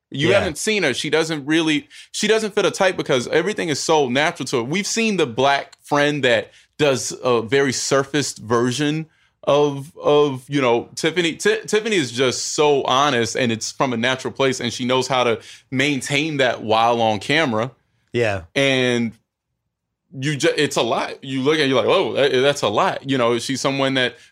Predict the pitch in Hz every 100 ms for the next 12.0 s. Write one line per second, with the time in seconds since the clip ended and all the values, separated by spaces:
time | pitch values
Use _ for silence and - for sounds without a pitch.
0 | - 165 160 147 143 151 156 151 147 147
1 | 139 - 151 151 147 131 117 110 156 180
2 | - 117 131 160 - - - _ _ _
3 | - - 120 120 127 143 143 131 139 127
4 | 139 147 - - 170 156 139 117 113 151
5 | 131 - - 151 131 - 170 160 135 139
6 | 165 123 113 - 160 151 180 123 117 139
7 | 135 120 139 - - - - - _ -
8 | 120 120 120 131 123 135 147 139 - 170
9 | 131 101 120 113 131 135 120 143 160 135
10 | - 117 98 - _ _ _ _ _ 120
11 | 139 135 135 135 135 123 107 107 139 131